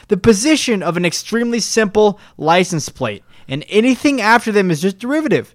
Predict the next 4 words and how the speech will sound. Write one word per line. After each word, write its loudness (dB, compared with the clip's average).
It's -8
just -4
lame. 0
<laughs> -12